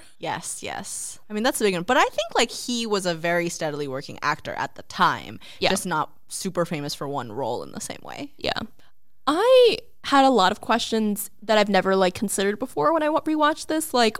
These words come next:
Speaker 2: where does this movie take place?
Speaker 1: Me too. I was like,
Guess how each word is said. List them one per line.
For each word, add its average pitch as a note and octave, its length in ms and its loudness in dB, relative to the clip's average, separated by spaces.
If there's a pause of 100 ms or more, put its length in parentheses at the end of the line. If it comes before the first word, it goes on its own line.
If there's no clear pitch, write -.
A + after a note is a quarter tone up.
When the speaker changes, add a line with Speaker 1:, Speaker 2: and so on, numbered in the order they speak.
(120)
Speaker 2:
where D4+ 320 4
does G4+ 180 4
this D#4+ 220 2
movie A#3 280 4
take - 440 -2
place? F3+ 560 4
Speaker 1:
Me G4 260 6
too. A4 720 6
I D4 100 8
was E4+ 220 2
like, E4+ 280 4